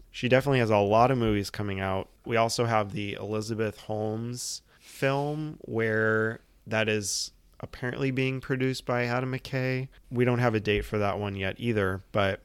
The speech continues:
Red, White, and Water is about a U S soldier who suffers a traumatic brain injury while fighting in Afghanistan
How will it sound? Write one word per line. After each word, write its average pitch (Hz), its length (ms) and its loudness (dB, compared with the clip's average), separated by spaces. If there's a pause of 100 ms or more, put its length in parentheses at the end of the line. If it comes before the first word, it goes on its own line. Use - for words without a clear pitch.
(160)
Red, 117 220 2
White, 113 220 4
and 104 180 -8
Water 123 380 4
is 110 180 0
about 104 220 2
a 104 60 -2
U 113 220 4
S 117 120 2
soldier 107 440 2
who 107 120 -2
suffers 107 520 -2
a 110 100 -6
traumatic 101 540 -6
brain 127 220 0
injury 120 480 2
while 101 220 2
fighting 107 360 -2
in 110 80 -2
Afghanistan 101 920 -4